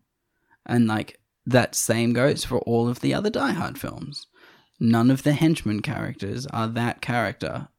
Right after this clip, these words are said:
as, as good as Carl is in this one. In Die Hard four,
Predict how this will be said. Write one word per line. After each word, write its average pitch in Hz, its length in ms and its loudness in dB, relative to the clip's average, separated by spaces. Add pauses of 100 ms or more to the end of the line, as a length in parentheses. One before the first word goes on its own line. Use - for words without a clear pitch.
(140)
as, 131 200 -6 (140)
as 113 180 -2
good 117 260 -4
as 117 140 -4
Carl 110 340 -6
is 110 160 -8
in 113 80 -4
this - 240 -4
one. - 180 -16 (280)
In 113 100 2
Die 127 200 2
Hard 127 240 0
four, 110 400 0